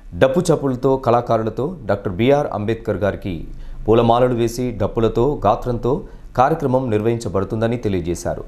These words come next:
కార్యక్రమానికి పెద్ద ఎత్తున మాదిగ సామాజిక వర్గ మేధావులు, కళాకారులు, రాజకీయాలకు అతీతంగా ప్రతి ఒక్కరూ యాభై ఎనిమిది ఉపకులాలందరూ పాల్గొని ఈ కార్యక్రమాన్ని విజయవంతం చేయాల్సిందిగా విజ్ఞప్తి చేశారు.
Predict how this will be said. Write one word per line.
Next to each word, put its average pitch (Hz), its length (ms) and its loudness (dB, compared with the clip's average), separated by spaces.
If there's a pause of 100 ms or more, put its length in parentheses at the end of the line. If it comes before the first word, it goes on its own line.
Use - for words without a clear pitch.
కార్యక్రమానికి 107 640 0
పెద్ద 104 160 0
ఎత్తున 104 300 2
మాదిగ 101 360 0
సామాజిక 110 500 -2
వర్గ 98 220 0
మేధావులు, 104 500 2
కళాకారులు, 98 600 0 (640)
రాజకీయాలకు 131 580 6
అతీతంగా 120 400 2
ప్రతి 120 280 0
ఒక్కరూ 117 340 2 (160)
యాభై 127 240 4
ఎనిమిది 120 300 0 (100)
ఉపకులాలందరూ 113 680 2
పాల్గొని 104 460 -2 (560)
ఈ 90 60 -6
కార్యక్రమాన్ని 143 560 2
విజయవంతం 120 440 -2
చేయాల్సిందిగా 110 640 0
విజ్ఞప్తి 101 460 -4
చేశారు. 82 360 -4